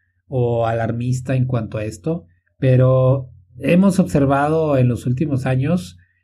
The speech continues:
que ha venido decayendo un poquito la, la expo. Y esto tiene que ver, eh, en gran medida al incremento de los precios en cuanto a las materias primas que permiten la fabricación de estos productos,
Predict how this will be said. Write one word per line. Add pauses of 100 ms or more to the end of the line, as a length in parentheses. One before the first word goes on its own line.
(160)
que
ha
venido
decayendo
un
poquito
la,
la
expo. (480)
Y
esto
tiene
que
ver, (320)
eh, (180)
en
gran
medida (320)
al
incremento
de
los
precios
en
cuanto
a
las
materias
primas (180)
que
permiten
la
fabricación
de
estos
productos,